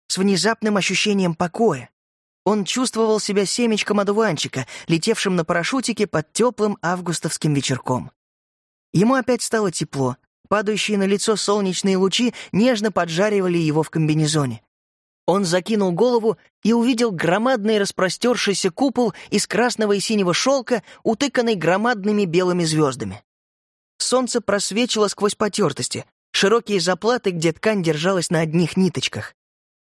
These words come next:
Земля увеличивалась, надвигаясь на него. Почти прямо под собой он видел желтеющее пастбище, и сосны позади него. С востока поле ограничивала чёрная лента двухполосного шоссе.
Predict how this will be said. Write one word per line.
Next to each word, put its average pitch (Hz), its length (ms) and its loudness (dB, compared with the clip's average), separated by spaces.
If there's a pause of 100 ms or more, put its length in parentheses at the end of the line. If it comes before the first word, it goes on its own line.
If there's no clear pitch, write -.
(100)
Земля 214 520 2
увеличивалась, 202 840 0
надвигаясь 170 640 0
на 131 60 -4
него. 123 320 -4 (400)
Почти 170 320 -2
прямо 214 320 0
под 196 140 -4
собой 208 380 0
он 202 160 2
видел 208 260 0
желтеющее 190 720 0
пастбище, 151 600 -4 (260)
и 220 120 2
сосны 214 440 0
позади 160 400 0
него. 135 320 0 (520)
С - 120 -2
востока 233 420 0
поле 226 320 2
ограничивала 190 680 0
чёрная 208 380 0
лента 190 320 0
двухполосного 180 640 0
шоссе. 131 480 -4